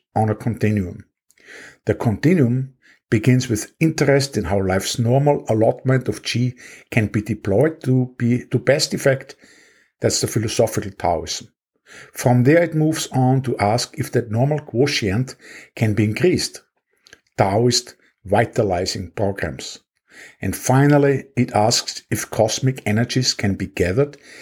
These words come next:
as if by burning glass to be deployed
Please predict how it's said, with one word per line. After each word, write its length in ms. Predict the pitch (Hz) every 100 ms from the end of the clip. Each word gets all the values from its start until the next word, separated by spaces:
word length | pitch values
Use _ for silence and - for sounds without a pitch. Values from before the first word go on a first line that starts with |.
| - - _
as 180 | 107 -
if 180 | 131 -
by 140 | 110
burning 440 | 104 101 104 117
glass 560 | 123 104 95 113 - - _ _
to 80 | 104
be 140 | 107
deployed 480 | 98 110 95 107